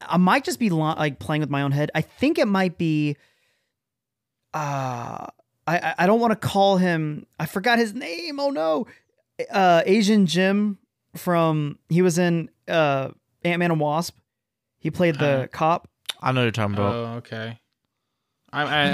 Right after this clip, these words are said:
Speaker 1: that
Speaker 2: know the
Speaker 1: dude's
Speaker 2: actor
Speaker 1: name?
Speaker 2: you're talking about, but I don't know, like, how
Speaker 1: He
Speaker 2: he's
Speaker 1: was in
Speaker 2: relevant to
Speaker 1: fr-, he was in,
Speaker 2: M C U.
Speaker 1: uh, all the, he was in Ant-Man, uh, was he in Ant-Man one? He was for sure in Ant-Man two. Uh, his
Speaker 2: I
Speaker 1: name's
Speaker 2: don't remember
Speaker 1: Randall
Speaker 2: seeing
Speaker 1: Park.
Speaker 2: him. Okay.
Speaker 1: But he works for the F B I.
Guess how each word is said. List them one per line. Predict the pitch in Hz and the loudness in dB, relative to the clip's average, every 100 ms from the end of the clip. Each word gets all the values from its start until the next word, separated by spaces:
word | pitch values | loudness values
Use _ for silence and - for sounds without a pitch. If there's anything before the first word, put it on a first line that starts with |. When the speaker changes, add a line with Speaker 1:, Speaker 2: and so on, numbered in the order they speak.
| 151 | 2
Speaker 1:
that | |
Speaker 2:
know | 160 | 2
the | 160 | 0
Speaker 1:
dude's | 117 | 0
Speaker 2:
actor | 139 | -2
Speaker 1:
name? | 143 | -2
Speaker 2:
you're | 120 | -4
talking | 110 120 | -6 -6
about, | 113 110 | -6 -6
but | |
I | 117 | -6
don't | 117 110 | -6 -6
know, | 117 113 110 | -8 -6 -6
like, | 107 107 104 _ _ _ _ _ _ _ _ _ | -8 -12 -16 _ _ _ _ _ _ _ _ _
how | 123 113 151 | -14 -4 2
Speaker 1:
He | 185 | 2
Speaker 2:
he's | 175 | 4
Speaker 1:
was | |
in | 185 | 2
Speaker 2:
relevant | 170 | 0
to | - | -2
Speaker 1:
fr-, | 185 165 | 0 2
he | 180 | 2
was | 170 | 2
in, | 190 | 2
Speaker 2:
M | 185 | 2
C | |
U. | 175 | 2
Speaker 1:
uh, | 160 | 2
all | 156 165 | 2 0
the, | 156 | 2
he | 160 | 0
was | 156 | 2
in | 160 | 0
Ant-Man, | 165 - _ _ _ _ _ _ 175 170 170 165 156 | -2 -4 _ _ _ _ _ _ -4 -2 -2 -6 -6
uh, | |
was | 160 | -6
he | 220 | -4
in | 277 | -4
Ant-Man | 269 277 285 | -6 -6 -6
one? | 302 320 | -6 -6
He | 233 165 | -2 0
was | 226 | 0
for | - | 0
sure | 220 - - 277 | -2 0 2 2
in | 247 | 2
Ant-Man | 101 185 160 | 2 0 0
two. | - 143 - 139 _ _ _ _ _ _ _ _ _ _ _ | -2 -4 -6 -12 _ _ _ _ _ _ _ _ _ _ _
Uh, | 160 156 | 0 2
his | 156 180 | 2 2
Speaker 2:
I | 214 | 2
Speaker 1:
name's | 180 | 2
Speaker 2:
don't | |
remember | 175 | 2
Speaker 1:
Randall | 180 | 2
Speaker 2:
seeing | 165 | 0
Speaker 1:
Park. | 151 120 - _ _ _ _ _ - | -2 -6 -10 _ _ _ _ _ -18
Speaker 2:
him. | |
Okay. | 120 120 117 | -14 -12 -14
Speaker 1:
But | - 151 156 - | -2 2 2 0
he | - 180 175 170 | -2 0 2 0
works | 160 165 165 | 0 0 0
for | |
the | 160 160 | -2 -2
F | 156 | 0
B | 151 | -2
I. | 135 131 127 | -2 -2 -6